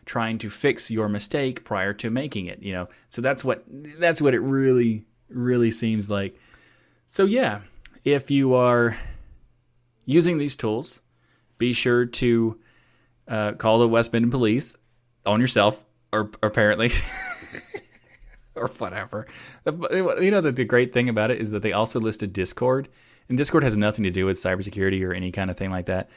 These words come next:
So it's just like they have no idea. And also, virtual machines can be done without having anything to do with it as well. And Tor is not a, a breaking, a, a penetration testing thing. That's just a security on your own side. Like,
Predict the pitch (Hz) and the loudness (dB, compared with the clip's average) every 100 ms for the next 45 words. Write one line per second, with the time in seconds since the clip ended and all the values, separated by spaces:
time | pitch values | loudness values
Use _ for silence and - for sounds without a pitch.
0 | - - 120 127 127 120 135 120 110 107 | -20 -4 -4 2 2 4 4 4 0 0
1 | 107 110 101 95 95 90 - - 160 190 | 0 0 0 -4 -6 -6 -8 -6 0 2
2 | 190 127 135 160 156 160 160 160 - _ | 2 2 0 0 -6 -4 -6 -8 -18 _
3 | _ 175 165 147 127 135 117 113 113 117 | _ 0 2 2 4 4 4 2 0 0
4 | 113 113 - 165 170 160 117 104 98 92 | -2 -4 -4 -2 0 0 -2 0 -2 -2
5 | 87 90 87 107 - - 139 131 - 175 | -4 -4 -2 -4 -8 -6 -4 0 6 6
6 | 135 - 107 104 98 - - 104 92 - | 6 4 0 0 -4 -6 -4 -2 -2 0
7 | 98 101 104 98 95 - 92 92 120 110 | 0 0 0 -4 -4 -4 -4 0 0 2
8 | 101 110 101 101 98 101 92 95 98 - | 2 0 0 -2 -2 -4 -6 -6 -6 -10
9 | - - 147 123 110 104 98 - 110 107 | -2 4 4 4 -2 -2 -4 0 2 2
10 | 101 90 95 95 90 87 - 135 120 95 | 0 -2 -4 -2 -4 -2 0 2 0 -2
11 | 87 87 - - - - 117 | -4 -6 -8 -20 -10 -4 -4